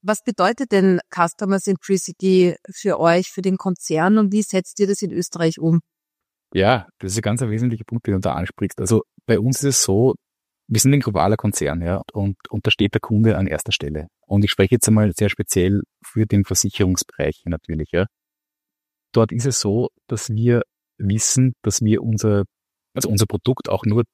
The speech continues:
Speaker 2: dann gut auch mit dem Partner aufsetzen können, wenn die davon überzeugt sind, dass wir oder dass ihre, dass die Kunden, unser Partner,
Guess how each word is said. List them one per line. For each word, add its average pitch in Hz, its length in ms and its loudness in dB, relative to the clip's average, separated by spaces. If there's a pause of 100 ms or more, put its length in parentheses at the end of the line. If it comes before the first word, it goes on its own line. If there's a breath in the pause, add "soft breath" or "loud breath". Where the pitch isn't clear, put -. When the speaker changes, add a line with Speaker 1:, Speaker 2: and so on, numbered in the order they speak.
(100)
Speaker 2:
dann 85 360 0
gut 117 240 -4
auch - 320 -8
mit 110 160 -4
dem 104 100 0
Partner 104 680 2 (480)
aufsetzen - 540 -2
können, 104 360 -2 (320 loud breath)
wenn 95 120 0
die 113 120 -2
davon 110 200 0
überzeugt 98 600 0
sind, - 240 -2
dass - 180 -6
wir 110 460 2
oder 95 160 -8
dass - 240 -4
ihre, 117 240 0 (140)
dass 101 140 -4
die - 100 -6
Kunden, 151 360 2
unser 98 220 0
Partner, 98 480 0